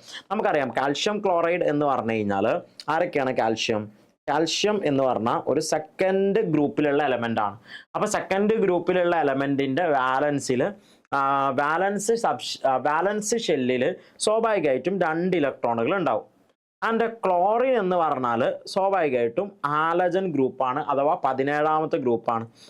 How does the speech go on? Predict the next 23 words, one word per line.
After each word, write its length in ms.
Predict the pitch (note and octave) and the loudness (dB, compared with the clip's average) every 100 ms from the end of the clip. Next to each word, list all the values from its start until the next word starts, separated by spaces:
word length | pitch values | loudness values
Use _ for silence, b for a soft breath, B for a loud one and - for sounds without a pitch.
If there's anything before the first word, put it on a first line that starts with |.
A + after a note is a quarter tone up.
| B _ | B _
അതിന്റെ 300 | D#3+ G#3+ A#3+ | -2 0 2
വാലൻസ് 500 | G3+ D#3 D#3 F3+ F#3 | 0 2 2 0 0
ഷെല്ലിൽ 380 | D#3 D3 E3+ C#3 | 0 0 2 2
ഏഴ് 220 | C#3 E3 | 2 2
ഇലക്ട്രോണാണ് 500 | D#3 C3 B2 A2+ D#3+ | 0 0 -2 0 0
ഉള്ളത്. 200 | D3+ - - b b _ _ | 0 -2 -8 b b _ _
അപ്പൊ 120 | E3+ A#3 | -4 0
ഈ 160 | B3+ | 0
കാൽഷ്യത്തിന് 880 | C4 F3+ F#3 F#3 A3 A3 G#3 F3 D#3 | 0 0 0 0 0 0 0 -2 -4
technically 520 | D3 F3+ F#3 G#3+ A3+ - - | -4 -4 0 0 0 -2 0
ക്ലോറിന് 500 | D#3+ E3 F3+ G#3+ F3 - | 2 2 2 2 0 0
ഒരു 160 | E3+ | 0
ഇലക്ട്രോൺ 460 | A3+ G#3+ - F#3 F#3+ | 2 0 0 0 2
വാങ്ങിച്ചാൽ 460 | D#3+ C#3 C#3+ C#3 D#3 | 0 0 -2 0 -2
മതി. 340 | C#3 A#2+ E3+ B B - | 0 0 -2 B B -4
അങ്ങനെയുള്ള 580 | E3 A3 B3 A#3 A3+ A3 | 0 0 2 2 2 2
രണ്ട് 580 | E3+ E3+ G3+ A#3 C#4 | 2 0 0 0 0
ക്ലോറിനുകൾക്ക് 920 | C4 G3 F3+ F3+ F3+ E3 D3+ - - - | 2 2 2 2 2 2 0 0 -2 0
ഇവൻ 280 | D#3 D#3 E3 | 0 0 0
എന്ത് 240 | D3 C3+ | 0 0
ചെയ്യും? 360 | C#3+ A#2+ A#2 A#2 _ _ _ _ | 0 0 -2 -6 _ _ _ _
ഇവൻ 220 | C#3+ D#3+ | 0 2
ഇലക്ട്രോണുകളെ, 920 | D#3 C3 C3 - D3+ D3 C#3+ C#3+ F#3+ | 2 0 -2 -2 0 0 0 0 0